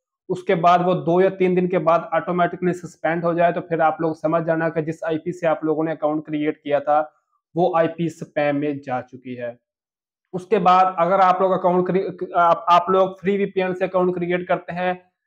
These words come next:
आपके TikTok पर views नहीं आते। मैं काफी दिनों से ये चीज research कर रहा था और comments भी आप लोगों के रीड कर रहा था कि भाई हम videos upload करते हैं, zero views रहते हैं, zero followers रहते हैं,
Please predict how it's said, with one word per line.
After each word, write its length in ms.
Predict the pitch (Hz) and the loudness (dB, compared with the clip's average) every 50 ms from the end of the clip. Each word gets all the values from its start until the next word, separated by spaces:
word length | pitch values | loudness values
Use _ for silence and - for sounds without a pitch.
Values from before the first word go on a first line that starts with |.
| _ _ _ _ - | _ _ _ _ 4
आपके 380 | 170 180 180 - - 208 196 180 | 6 6 6 4 2 0 2 2
TikTok 400 | 190 190 180 - - 190 185 175 | 2 -2 -2 0 2 2 2 2
पर 280 | 180 - 190 190 180 151 | 4 4 4 4 4 2
views 360 | 160 175 180 185 185 180 185 170 | 2 2 4 2 2 0 -2 -4
नहीं 260 | 160 143 143 147 143 | -6 -4 -4 -2 -2
आते। 320 | 135 127 120 - - 127 120 117 - _ _ _ _ _ _ _ _ - | -2 -2 -4 -6 -10 -12 -12 -12 -14 _ _ _ _ _ _ _ _ -4
मैं 260 | 156 165 175 185 180 | -2 0 2 2 2
काफी 260 | 180 185 180 180 220 | 2 2 2 2 0
दिनों 220 | 196 190 202 202 202 | 0 2 2 2 0
से 120 | 190 196 196 | 0 -2 -6
ये 80 | 196 | -6
चीज 200 | 185 - 190 185 | -6 -4 -4 -2
research 400 | 185 185 180 180 175 175 180 175 - | -2 -2 0 0 0 0 0 -2 0
कर 160 | - 185 175 | 0 2 4
रहा 140 | 175 175 175 | 4 4 2
था 220 | 175 - 185 180 180 | 2 2 4 4 4
और 120 | 185 185 | 4 0
comments 400 | 185 - 180 165 175 180 175 - | -2 -4 -4 -2 -2 -4 -2 0
भी 60 | 190 | 2
आप 140 | 190 180 175 | 2 2 2
लोगों 160 | 180 180 180 | 0 0 0
के 80 | 180 180 | 0 0
रीड 240 | 165 165 165 170 170 | -2 -2 -4 -4 -2
कर 160 | - 165 160 | 0 0 2
रहा 120 | 165 165 165 | 4 2 2
था 100 | 165 170 | 0 -2
कि 120 | 170 180 170 | -2 -4 -2
भाई 200 | 156 165 165 160 | -2 -4 -4 -4
हम 160 | 165 165 165 151 156 | -6 -8 -8 -6 -6
videos 360 | 156 156 170 180 180 180 180 | -6 -2 0 0 0 0 -2
upload 360 | 170 - 160 156 160 156 156 | -4 -4 -2 -2 -2 -2 -2
करते 280 | 170 156 156 - - 175 | -4 -6 -6 -6 -8 -8
हैं, 120 | 175 170 156 | -8 -6 -6
zero 280 | 147 160 160 170 175 | -4 -4 -2 -2 -4
views 260 | 156 156 165 170 165 | -4 -4 -6 -6 -4
रहते 300 | 170 160 151 151 - - | -2 -2 -2 -2 -4 -8
हैं, 80 | 170 165 | -10 -8
zero 240 | 151 151 156 156 160 151 - | -6 -6 -4 -4 -4 -4 0
followers 380 | 151 143 143 139 139 139 139 135 143 | 0 0 0 -2 -4 -8 -10 -8 -2
रहते 300 | 139 139 143 - - | -2 -2 -2 -2 -6
हैं, 60 | 165 | -8